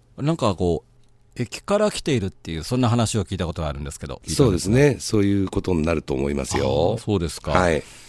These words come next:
Speaker 2: で、今私はあの、四隅に棒みたいのがあるって言いましたけど、
Speaker 1: はい。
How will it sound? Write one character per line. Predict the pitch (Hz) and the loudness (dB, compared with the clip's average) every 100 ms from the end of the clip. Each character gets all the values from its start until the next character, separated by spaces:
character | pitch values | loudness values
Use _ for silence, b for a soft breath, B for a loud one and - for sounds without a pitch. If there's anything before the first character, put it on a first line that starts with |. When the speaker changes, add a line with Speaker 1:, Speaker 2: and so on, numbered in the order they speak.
| B B B - - - | B B B -20 -20 -6
Speaker 2:
で、 | 101 107 113 | 4 6 6
今 | 165 175 131 | 6 8 6
私 | 101 98 107 110 | 6 4 4 4
は | |
あ | 101 | 6
の、 | 101 95 b b b | 4 2 b b b
四 | 139 | 2
隅 | 147 156 123 | 4 6 6
に | 98 | 6
棒 | 98 113 | 4 6
み | 120 | 6
た | 113 104 | 6 6
い | |
の | 90 | 6
が | 78 | 4
あ | 80 | 2
る | 78 | 0
っ | |
て | - - | -4 -4
言 | 82 | 0
い | |
ま | 85 | 2
し | 85 | 0
た | 78 | -4
け | 71 | 0
ど、 | 80 117 67 | 6 6 6
Speaker 1:
は | 117 | 0
い。 | 98 | -2